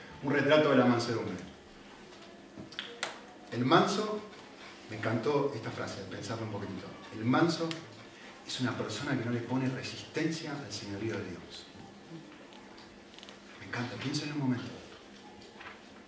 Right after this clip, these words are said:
Si soy el último de todos, si soy humilde,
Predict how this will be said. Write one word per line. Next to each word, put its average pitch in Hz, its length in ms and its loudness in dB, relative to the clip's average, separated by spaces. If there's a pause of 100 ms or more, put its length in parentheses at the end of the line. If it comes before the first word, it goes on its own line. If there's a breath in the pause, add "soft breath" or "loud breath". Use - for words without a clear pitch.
(140)
Si - 140 -4
soy 165 240 8
el 160 100 12
último 175 340 8
de 139 80 6
todos, 143 500 6 (680)
si - 80 -10
soy 160 220 8
humilde, 165 420 10